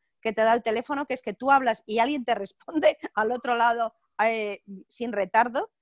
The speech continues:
Anda lo que ha costado el mundo de las telecomunicaciones quitar el retardo, que antes cuando hablábamos, eh, con Latinoamérica había un retardo horroroso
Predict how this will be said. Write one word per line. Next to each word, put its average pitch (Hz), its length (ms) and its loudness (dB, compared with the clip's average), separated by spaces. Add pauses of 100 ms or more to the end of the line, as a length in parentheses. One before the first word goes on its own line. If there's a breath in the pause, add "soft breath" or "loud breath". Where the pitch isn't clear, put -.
(160)
Anda 254 220 -2
lo 277 80 0
que 254 120 -2
ha 254 40 0
costado 240 640 -2 (160)
el 214 120 -8
mundo 240 200 -2
de 240 60 6
las 240 160 -2
telecomunicaciones 214 720 -8
quitar 233 240 0
el 240 80 -2
retardo, 247 580 -2 (280)
que 202 60 -6
antes 214 180 -10
cuando 233 220 -4
hablábamos, 233 540 -2 (220)
eh, 214 200 -4
con 226 120 -2
Latinoamérica 220 680 -2
había 214 180 -2
un 226 80 -12
retardo 226 380 -4
horroroso 214 680 -8